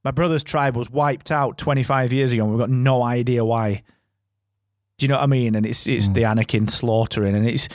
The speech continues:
Speaker 1: I, I, I would, I would agree that the, the Tusken Raiders are a very odd choice just to have involved in the Boba Fett series, except for the fact that it's on Tatooine.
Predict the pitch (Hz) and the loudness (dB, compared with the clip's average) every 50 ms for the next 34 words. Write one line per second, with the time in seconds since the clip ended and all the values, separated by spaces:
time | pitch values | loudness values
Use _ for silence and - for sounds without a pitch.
0 | - - - - - - _ _ _ - 160 175 180 185 185 - 160 175 175 165 | -12 -16 -16 -16 -18 -20 _ _ _ -4 -2 -2 0 0 -2 -2 0 0 0 0
1 | 160 165 151 156 151 170 165 160 143 143 127 135 135 139 135 123 107 110 101 135 | 0 0 0 0 0 0 0 0 0 0 0 0 0 2 2 0 0 -2 -2 0
2 | 127 127 117 - _ - 147 139 - 208 190 - - 208 180 165 165 151 135 123 | 0 -2 -2 -4 _ -4 -4 -2 0 0 0 0 0 0 0 2 2 2 0 0
3 | 123 113 110 110 113 110 113 127 131 135 143 135 - - - 135 131 131 - - | -2 -2 0 0 0 0 0 0 0 2 0 -2 -2 -2 0 0 0 -2 -4 -6
4 | - - - 131 110 92 90 95 - - - - - _ _ _ _ _ _ _ | -4 0 2 2 2 2 2 0 0 -2 -2 -4 -6 _ _ _ _ _ _ _
5 | _ - 113 107 - 127 113 - - 131 113 101 117 117 107 113 110 107 107 110 | _ -10 -4 0 0 2 2 2 0 -2 0 0 0 2 2 2 0 0 0 2
6 | 107 104 107 117 110 104 104 104 113 110 107 92 98 - - 110 95 - - - | 0 0 0 0 0 0 0 2 2 2 2 2 0 -2 -2 -2 -2 0 -2 -2
7 | - 107 98 92 92 90 95 95 - 143 135 - - - - 160 135 - - - | 0 0 2 2 0 0 -2 -2 -2 -2 -2 -2 -2 -2 0 0 -2 -2 -4 -4
8 | 139 107 104 - - 110 - - 107 104 - - 110 104 101 - - 101 - - | -4 -4 -2 -2 -2 -2 -2 -2 -2 -2 -2 -2 -2 -2 -2 -2 -2 -2 -2 -2
9 | - 101 92 107 | -2 -2 -2 -4